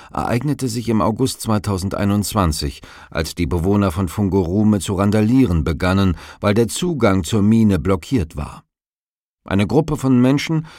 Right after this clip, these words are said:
versammelte sich auf der Autobahn, um die Durchfahrt von Lastwagen zur T F M zu verhindern. Als der Aufruhr eskalierte,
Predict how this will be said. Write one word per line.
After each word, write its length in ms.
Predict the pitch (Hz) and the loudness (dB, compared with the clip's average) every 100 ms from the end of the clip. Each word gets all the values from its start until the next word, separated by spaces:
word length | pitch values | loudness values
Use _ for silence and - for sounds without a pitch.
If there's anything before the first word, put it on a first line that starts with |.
| - | -18
versammelte 560 | - 117 120 165 165 147 | -4 -2 2 0 0 -2
sich 220 | 117 120 | -2 -4
auf 100 | 113 | -2
der 180 | 117 - | -2 0
Autobahn, 680 | 110 139 160 147 156 165 160 - | 0 0 -2 -2 -2 -2 -4 -10
um 120 | - 107 | -6 -2
die 160 | 117 | -2
Durchfahrt 600 | 113 156 135 - 92 90 | 0 0 -2 -2 -2 -2
von 200 | - 104 | 0 2
Lastwagen 680 | 104 123 - 90 87 82 80 | 4 2 0 0 2 2 -2
zur 240 | - 95 78 | -4 -4 -4
T 240 | - 98 | -2 0
F 180 | 98 - | 0 -2
M 280 | 101 101 90 | -2 -2 -2
zu 160 | 104 | -6
verhindern. 680 | - 220 110 123 113 104 87 - - - _ _ _ | -4 0 2 4 4 2 0 -6 -20 -20 _ _ _
Als 280 | - 87 - | -8 -6 -4
der 180 | 98 73 | -2 0
Aufruhr 440 | 123 - 131 135 | 0 0 -2 0
eskalierte, 720 | 127 - 120 120 143 135 151 | -2 -2 0 2 2 2 -2